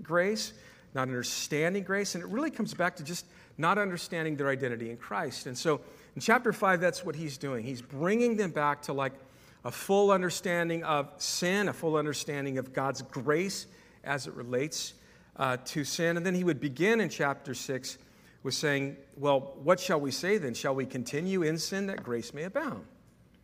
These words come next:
And he answers that question, "Certainly not. How shall we who died to sin live any longer in it?" And he's talking about, um, not, not just like a Christian occasionally falling into sin. Every,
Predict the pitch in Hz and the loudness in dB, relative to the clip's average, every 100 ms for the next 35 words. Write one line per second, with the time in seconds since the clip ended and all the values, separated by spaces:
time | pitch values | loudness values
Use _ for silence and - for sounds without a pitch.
0 | - - - - 120 156 135 156 127 127 | -20 -20 -20 -10 -6 -4 -4 -4 -2 0
1 | - 120 - 131 - 147 - 123 117 117 | 0 -2 -4 -6 -4 -2 -2 -4 -2 0
2 | 151 143 139 - 139 123 127 120 127 110 | 0 2 0 0 -2 0 -4 -4 -6 -4
3 | 113 127 139 - 127 120 120 120 120 - | -4 -4 -8 -6 -4 -4 -2 -2 -2 -8
4 | 151 151 151 151 - - - - - 123 | -4 -4 -4 -6 -16 -20 -20 -20 -4 -2
5 | 123 123 135 131 120 110 143 185 - 226 | 0 -2 -6 -6 -6 -8 -6 -6 -4 -2
6 | 262 254 208 143 139 131 - - - - | -2 -2 0 4 4 4 0 -18 -20 -20
7 | - _ _ - - - - 135 127 123 | -20 _ _ -20 -20 -14 0 4 4 2
8 | 123 - - - - - - - 208 233 | -4 -14 -20 -20 -20 -20 -20 -4 0 0
9 | - 208 226 214 - - - - - - | 2 0 2 0 -4 -20 -20 -20 -20 -2
10 | 143 143 135 - 214 214 214 208 180 180 | 0 0 -2 4 8 8 4 2 4 4
11 | 170 - - - 190 190 165 165 151 139 | 0 -8 -6 -2 0 0 0 2 2 2
12 | 160 147 139 135 117 120 - 196 190 127 | 4 6 4 0 -4 -6 -6 -4 -2 0
13 | 135 175 175 | -2 -2 -4